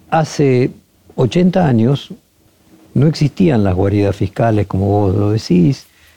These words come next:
el movimiento de los capitales era físico, había que llevarse, eh, el, el dinero, el, el oro. Recordá que en la gue-, la guerra la gente llevaba joyas,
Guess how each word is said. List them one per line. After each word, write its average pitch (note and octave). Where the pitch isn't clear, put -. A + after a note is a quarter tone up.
el A2
movimiento A2+
de G#2+
los G2+
capitales G#2+
era A2
físico, B2+
había A2
que A2
llevarse, G#2+
eh, G2
el, G2+
el G2
dinero, A#2
el, G2+
el G#2+
oro. B2+
Recordá A#2
que A#2+
en A2+
la A2
gue-, A#2+
la A2+
guerra B2
la A2+
gente A2+
llevaba A2
joyas, A#2+